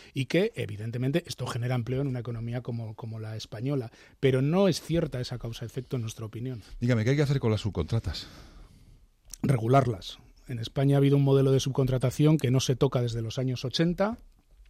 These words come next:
Speaker 1: por tanto es absolutamente, eh, obsoleto, y hay que garantizar que la subcontratación incide en que las empresas produzcan mejor,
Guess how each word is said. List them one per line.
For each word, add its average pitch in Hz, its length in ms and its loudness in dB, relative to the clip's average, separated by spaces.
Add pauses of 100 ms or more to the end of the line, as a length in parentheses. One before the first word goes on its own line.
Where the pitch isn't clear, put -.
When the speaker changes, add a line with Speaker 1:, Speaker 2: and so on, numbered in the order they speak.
(160)
Speaker 1:
por - 160 -16
tanto 113 160 -6
es 117 120 -2
absolutamente, 117 640 -2
eh, 120 240 -2
obsoleto, 165 600 2 (340)
y 123 60 0
hay 123 100 4
que 135 120 2
garantizar 139 640 4
que 139 160 0
la 127 120 0
subcontratación 131 800 2
incide 165 600 2
en 139 120 4
que 135 100 0
las 123 180 0
empresas 143 360 0
produzcan 135 360 0
mejor, 196 360 2